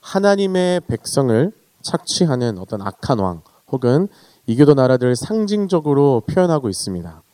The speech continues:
이것은 이 장에 소개되었던 느부갓네살 왕의 꿈과도 연관지어서 볼 수 있는데요. 이 내 짐승은 연속적으로 일어나는 어떤 제국들을 대표함과 동시에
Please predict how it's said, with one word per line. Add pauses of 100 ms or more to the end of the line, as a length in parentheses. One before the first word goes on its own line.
(880)
이것은
이
장에
소개되었던
느부갓네살
왕의
꿈과도
연관지어서
볼
수
있는데요. (680)
이
내
짐승은 (340)
연속적으로
일어나는
어떤
제국들을
대표함과
동시에